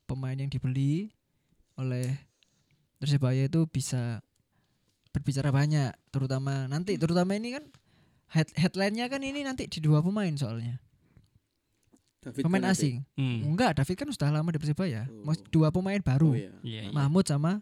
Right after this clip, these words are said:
Speaker 1: Konate.
Speaker 2: Konate.
Speaker 1: Headline-nya kan di situ nanti.
Speaker 2: Hmm.
Speaker 1: Jika salah satu dari mereka misalkan untuk besok misalkan nggak terlihat tune in, nggak terlihat nyetel,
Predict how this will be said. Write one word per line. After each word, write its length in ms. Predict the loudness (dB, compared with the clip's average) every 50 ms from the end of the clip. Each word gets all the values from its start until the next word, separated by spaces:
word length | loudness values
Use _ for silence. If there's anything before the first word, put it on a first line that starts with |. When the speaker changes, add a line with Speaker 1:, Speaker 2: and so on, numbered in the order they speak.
| -6 _
Speaker 1:
Konate. 300 | -4 -2 0 0 0 0
Speaker 2:
Konate. 320 | 0 -2 -2 -2 -4 -6 -6
Speaker 1:
Headline-nya 420 | -4 -4 -2 0 0 0 0 0 0
kan 100 | 0 0
di 80 | 0
situ 140 | 0 0 0
nanti. 320 | -2 -2 -4 -6 -8 -10
Speaker 2:
Hmm. 320 | -10 -8 -10 -8 -8 -10 -12 -16 -20 _ _ -8
Speaker 1:
Jika 240 | -6 -4 -2 0
salah 220 | 0 0 2 0 0
satu 340 | 0 -2 -4 -4 -4 -4 -2
dari 220 | 0 0 0 0
mereka 340 | 0 -2 -2 -4 -4 -4 -4
misalkan 480 | -2 -2 -2 -4 -4 -4 -4 -4 -4 -6 _ -18 _ _ _ _ _ _ _ _ _ _
untuk 240 | -4 -2 0 2 4
besok 260 | 6 6 6 6 6
misalkan 480 | 4 4 4 2 2 0 -2 -2 -2 -6 -8
nggak 240 | -6 -6 -4 -2 0
terlihat 240 | 2 2 2 2 2
tune 240 | 2 2 2 2
in, 240 | 0 -2 -2 0 -2
nggak 160 | -2 -4 -4
terlihat 200 | -2 -2 -2 -2
nyetel, 360 | -2 -4 -6 -4 -2 -2 -2